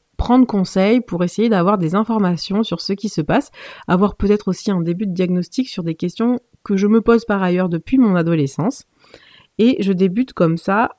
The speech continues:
avec un rendez-vous chez une gynécologue. Bon, dans ce rendez-vous, il se passe pas grand-chose, si ce n'est que j'ai droit à une échographie et que dans cette échographie, il y a le mot, euh, O P K qui est posé, ce qui me permet, moi, de commencer à me renseigner, à creuser beaucoup de mon côté.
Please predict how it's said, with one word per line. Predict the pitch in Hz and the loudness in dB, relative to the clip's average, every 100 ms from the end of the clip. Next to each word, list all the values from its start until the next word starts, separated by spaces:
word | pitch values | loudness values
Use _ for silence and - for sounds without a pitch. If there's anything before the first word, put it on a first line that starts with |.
| - | -4
avec | 185 233 196 | -2 0 0
un | 156 | -2
rendez-vous | 202 226 165 208 | 0 0 -2 -4
chez | 294 220 190 | -2 -2 0
une | 220 185 175 | 0 0 0
gynécologue. | 208 240 185 151 - - _ _ _ _ _ - | 2 0 0 -6 -8 -16 _ _ _ _ _ -8
Bon, | 175 | -4
dans | 175 | -2
ce | 226 - | -4 -2
rendez-vous, | 196 202 311 | 0 4 2
il | |
se | - | 2
passe | 190 | 0
pas | - 240 | 2 2
grand-chose, | 202 175 - 254 311 180 | 2 0 2 2 4 0
si | 175 196 | -2 0
ce | |
n'est | 233 | 0
que | 233 | 0
j'ai | 185 | -2
droit | 175 202 | 0 2
à | |
une | 202 175 | 2 0
échographie | 165 208 202 202 202 - 226 240 | -2 0 0 0 -4 -8 -4 -2
et | - 165 | -4 -6
que | 165 | -4
dans | 170 | -6
cette | 190 - | -6 -10
échographie, | 175 170 180 185 233 | -6 -6 -4 -4 -2
il | 208 | -2
y | |
a | 165 | -2
le | 156 | -2
mot, | 160 165 170 | -2 -2 -2
euh, | 151 | -4
O | - | -6
P | 175 190 | -4 -4
K | 185 202 | -2 -2
qui | 202 - 170 | -4 -6 -6
est | 156 | -6
posé, | - 196 190 220 | -2 -2 0 -2
ce | 220 | -4
qui | - | -8
me | 165 160 | -8 -4
permet, | 175 180 196 | -4 -2 -2
moi, | 196 | -2
de | 170 | -4
commencer | 151 - 202 196 185 208 | -6 -2 -2 0 -2 -2
à | 175 | 0
me | 165 | 0
renseigner, | 160 156 170 - 165 226 320 | -2 -4 -8 -6 -4 -2 0
à | 180 151 151 151 | -2 -2 -4 -6
creuser | - 175 170 | -8 -8 -4
beaucoup | 165 165 - | -6 -6 -6
de | 180 | -4
mon | 165 | -4
côté. | 165 208 370 | -4 -4 -6